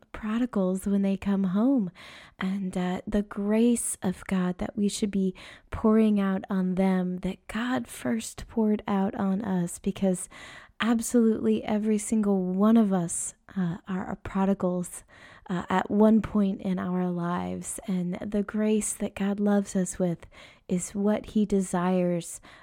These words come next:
us to love others with. And so this inspiring conversation is going to equip you guys, hear testimonies of Judy's life when she adopted a ten-year-old, um, boy,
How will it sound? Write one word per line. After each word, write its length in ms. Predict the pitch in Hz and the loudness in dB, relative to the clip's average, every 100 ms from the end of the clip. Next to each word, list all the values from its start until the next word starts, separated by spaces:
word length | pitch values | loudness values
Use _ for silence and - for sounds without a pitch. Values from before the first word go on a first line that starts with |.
| _ | _
us 260 | 190 185 - - | -2 -2 -4 -6
to 60 | |
love 320 | 185 180 175 - | -2 -2 -2 -6
others 420 | 165 - - - | -8 -8 -12 -12
with. 340 | - - - - - - - - | -12 -14 -16 -20 -18 -20 -8 0
And 180 | 185 | 0
so 300 | 185 - 185 | 0 0 0
this 340 | 175 226 269 - | 2 2 2 0
inspiring 840 | - 220 - - 208 208 214 214 | 0 0 0 -2 0 2 2 2
conversation 920 | 202 196 190 185 190 180 - 180 175 175 | 0 0 0 0 0 0 0 -2 -2 -4
is 260 | 180 175 | -6 -8
going 240 | - 196 196 | -2 0 0
to 140 | - | -4
equip 440 | 170 - 233 226 | -8 0 0 2
you 80 | 220 | 0
guys, 520 | 208 202 185 185 180 | 2 0 0 0 -2
hear 260 | - - 226 | -8 -4 -4
testimonies 1000 | 208 240 247 - 233 214 208 196 196 - - - - - | 0 -2 -2 0 2 4 4 2 -2 -6 -16 -18 -20 -4
of 340 | 190 185 180 - | 2 2 0 -4
Judy's 500 | - 247 262 240 - | 2 6 6 4 0
life 520 | 190 175 175 - - - | 0 2 0 -2 -10 -2
when 180 | 190 | 0
she 240 | 185 - 220 | 0 -4 -2
adopted 580 | 185 185 185 185 185 180 | 0 2 0 0 -4 -2
a 160 | 170 | -4
ten-year-old, 880 | - - 233 233 226 196 185 175 - - - - - _ | -6 -4 0 2 4 4 4 2 -4 -20 -20 -20 -20 _
um, 360 | 185 170 170 180 | -2 0 -2 -4
boy, 540 | 196 180 165 156 156 | 0 0 0 -2 -6